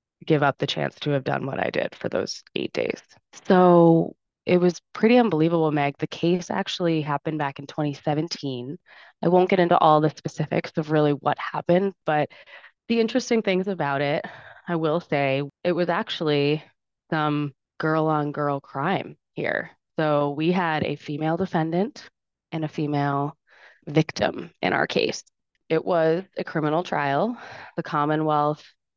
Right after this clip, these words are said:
was bringing five different charges against a woman who, in March of twenty seventeen, committed an act that caused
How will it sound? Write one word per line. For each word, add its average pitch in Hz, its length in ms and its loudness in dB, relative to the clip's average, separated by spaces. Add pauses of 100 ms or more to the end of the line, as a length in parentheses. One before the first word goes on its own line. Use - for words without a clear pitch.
(220)
was 160 140 -4
bringing 147 400 -4
five 147 540 -4
different 151 360 -6
charges 135 720 -4
against 135 460 -2
a 170 60 0
woman 139 600 -2 (600)
who, 147 440 4 (560)
in 156 120 8
March 147 260 4
of 151 60 0
twenty 151 340 -2
seventeen, 143 880 -2 (240)
committed 151 600 2 (420)
an - 220 0
act 156 480 0
that 151 140 2
caused 143 480 0